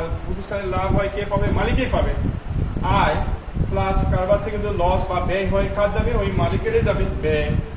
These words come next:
প্লাস কারবার থেকে যদি সেই ব্যক্তিগত প্রয়োজন উত্তোলন করে, আহ,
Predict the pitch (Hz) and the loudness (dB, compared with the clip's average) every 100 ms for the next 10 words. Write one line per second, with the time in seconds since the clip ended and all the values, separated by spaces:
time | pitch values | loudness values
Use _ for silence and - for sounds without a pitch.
0 | - - 196 202 - 185 202 190 214 196 | -6 -2 -2 0 0 0 0 0 0 -2
1 | 196 - - 156 - - - - - - | -4 -2 -2 -4 -4 -4 -4 -2 -2 -2
2 | - 190 180 175 - - - - - - | -2 -2 -4 -2 -2 -2 -4 -4 -6 -6
3 | 143 156 | -6 -4